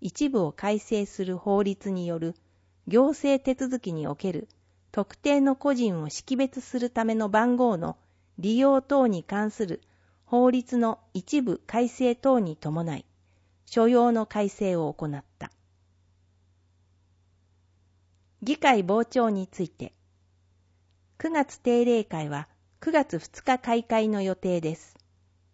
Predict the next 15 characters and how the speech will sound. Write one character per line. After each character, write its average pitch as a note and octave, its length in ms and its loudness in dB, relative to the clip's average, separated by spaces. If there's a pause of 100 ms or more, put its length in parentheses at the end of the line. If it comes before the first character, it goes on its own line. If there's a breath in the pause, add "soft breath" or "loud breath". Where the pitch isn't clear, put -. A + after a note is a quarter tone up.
(220)
な A3 220 0
お、 E3+ 120 -6 (280)
変 C#4 240 2
更 C4 240 4
の B3 120 4
可 A#3+ 160 -2
能 B3 220 4
性 A#3 300 0
も A3 220 -2
あ G#3+ 60 -2
り G#3+ 120 0
ま G#3+ 100 -2
す - 140 -8
の E3 120 -4
で、 D#3+ 200 -4